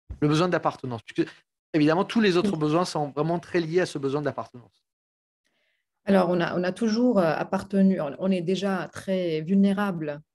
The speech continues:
Speaker 2: euh, en tant qu'espèce, ça veut dire, euh, tout, tout seul, individuellement, on est, on peut rien faire. On n'a jamais rien fait historiquement tout seul. On a toujours, euh, appartenu, euh, à des groupes qui nous permettent de, de, d'avancer,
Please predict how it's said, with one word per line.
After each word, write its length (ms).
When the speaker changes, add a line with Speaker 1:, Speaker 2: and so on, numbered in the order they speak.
Speaker 2:
euh, 300
en 180
tant 220
qu'espèce, 500
ça 140
veut 40
dire, 220
euh, 240
tout, 300
tout 100
seul, 380
individuellement, 1160
on 60
est, 240
on 160
peut 160
rien 240
faire. 260
On 60
n'a 80
jamais 220
rien 240
fait 260
historiquement 680
tout 140
seul. 400
On 120
a 80
toujours, 460
euh, 840
appartenu, 880
euh, 220
à 160
des 200
groupes 680
qui 140
nous 100
permettent 560
de, 880
de, 200
d'avancer, 760